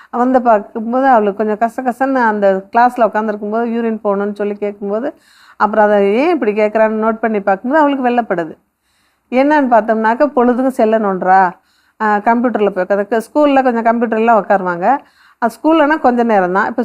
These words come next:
செல்லுனா வீட்ல ரொம்ப நேரம் பார்க்குதுங்க. அந்த வேவ்ஸ் ஆனது உ-, அதிக உஷ்ணத்தை கொடுக்கறதுனால அந்த குழந்தைங்களுக்கு அது மாதிரி இருக்குது.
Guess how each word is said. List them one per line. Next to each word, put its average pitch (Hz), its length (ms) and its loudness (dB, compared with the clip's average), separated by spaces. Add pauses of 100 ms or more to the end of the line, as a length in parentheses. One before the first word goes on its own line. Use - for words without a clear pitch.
செல்லுனா 302 440 2
வீட்ல 269 260 2
ரொம்ப 233 220 2
நேரம் 247 300 2
பார்க்குதுங்க. 202 240 0
அந்த 202 220 0
வேவ்ஸ் 269 360 0
ஆனது 240 340 0
உ-, 233 80 -2
அதிக 226 320 2
உஷ்ணத்தை 233 440 -4
கொடுக்கறதுனால 180 540 -6
அந்த 247 260 -4
குழந்தைங்களுக்கு 208 440 -4
அது 175 140 -4
மாதிரி 180 320 -4
இருக்குது. 180 340 -8